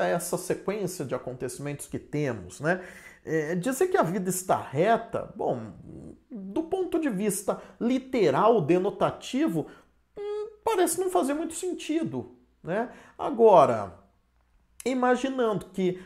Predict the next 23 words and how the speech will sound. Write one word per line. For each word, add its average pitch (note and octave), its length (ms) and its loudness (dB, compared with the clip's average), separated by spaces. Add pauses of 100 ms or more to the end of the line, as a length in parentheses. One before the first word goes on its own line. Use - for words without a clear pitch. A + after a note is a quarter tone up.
(140)
a G3+ 200 4
vida F3 340 0
é F#3+ 40 2
uma F#3 160 2
sucessão F#3+ 1000 -2 (280)
de F3+ 340 0
altos G3 760 2
e F#3 60 0
baixos D3 960 2
nesses D3+ 320 -2
acontecimentos, C#3+ 840 -4
acontecimentos D3 720 -4
que - 100 -20
são F3 160 -6
legais, E3 480 0 (180)
acontecimentos F3 760 -4
que F#3 100 -4
não E3+ 300 -4
são F3+ 260 -6
tão F3 320 -8
bons C#3+ 540 -4
assim, G3 480 -4
né? D#3 480 -4